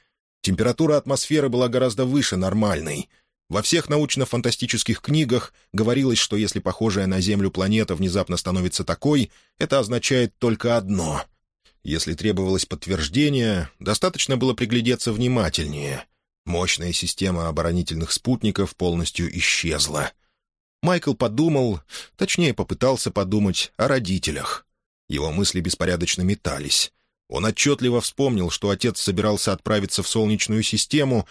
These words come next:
и присоединиться к матери, а её вообще не было здесь. В растерянности, перемещаясь по орбите вокруг Альпина, Майкл оказался над неосвещённой стороной планеты. Он стал изучать эфир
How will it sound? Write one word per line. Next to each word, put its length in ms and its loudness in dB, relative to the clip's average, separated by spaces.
и 60 -4
присоединиться 680 0
к 80 -6
матери, 580 0
а 80 -2
её 240 2
вообще 380 2
не 160 0
было 200 -4
здесь. 520 0
В 100 0
растерянности, 640 2
перемещаясь 580 2
по 140 0
орбите 340 0
вокруг 440 -2
Альпина, 540 2
Майкл 340 2
оказался 480 0
над 180 0
неосвещённой 720 0
стороной 420 0
планеты. 680 -2
Он 140 0
стал 240 2
изучать 400 0
эфир 460 0